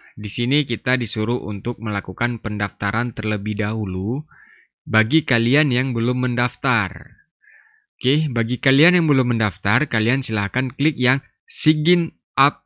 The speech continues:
with Google dan kalian gunakan akun Google yang kalian gunakan untuk K Master five M. Harus sama ya.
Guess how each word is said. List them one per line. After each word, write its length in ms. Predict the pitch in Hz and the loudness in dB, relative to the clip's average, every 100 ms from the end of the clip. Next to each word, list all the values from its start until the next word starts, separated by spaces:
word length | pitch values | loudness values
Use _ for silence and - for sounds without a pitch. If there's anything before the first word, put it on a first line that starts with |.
| 107 | -6
with 320 | 110 127 - 120 | -2 -2 -4 -6
Google 720 | 120 123 110 101 110 147 120 | 0 0 0 0 0 -2 -2
dan 240 | 127 143 | 0 0
kalian 400 | 131 107 131 143 | -2 0 0 0
gunakan 640 | 120 113 104 - 123 139 143 _ | 0 0 -2 -2 -2 -2 -4 _
akun 400 | 110 110 143 156 | -6 -2 0 0
Google 640 | 123 117 113 147 160 160 _ _ _ _ _ | 2 0 2 0 0 -4 _ _ _ _ _
yang 320 | - 117 123 - _ _ | -4 -2 -2 -8 _ _
kalian 720 | - 107 107 113 120 127 131 127 | 0 0 2 0 0 -2 -8 -10
gunakan 560 | 107 107 104 - 120 - | -6 -4 -4 -4 -4 -6
untuk 440 | 101 98 117 120 _ _ - | -10 -8 -6 -6 _ _ -2
K 160 | 117 | -2
Master 480 | 110 104 101 113 110 - | 0 -2 -4 -4 -6 -4
five 280 | 107 104 | -4 -4
M. 240 | - 98 90 | -6 -10 -4
Harus 360 | 113 117 127 | 0 0 0
sama 360 | - 123 131 107 | 0 2 2 0
ya. 240 | 98 120 | 0 -4